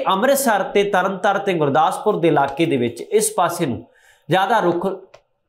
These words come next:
ਜਿਹੜਾ ਕਿਉਂ ਹੋ ਰਿਹਾ ਈਸਾਈ ਧਰਮ ਵੱਲ, ਤਾਂ ਜਿਹੜੀ ਇਹ ministry ਹੈ,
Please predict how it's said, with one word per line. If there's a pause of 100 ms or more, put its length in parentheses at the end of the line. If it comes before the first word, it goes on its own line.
(140)
ਜਿਹੜਾ
ਕਿਉਂ
ਹੋ
ਰਿਹਾ
ਈਸਾਈ
ਧਰਮ
ਵੱਲ, (360)
ਤਾਂ
ਜਿਹੜੀ
ਇਹ
ministry
ਹੈ,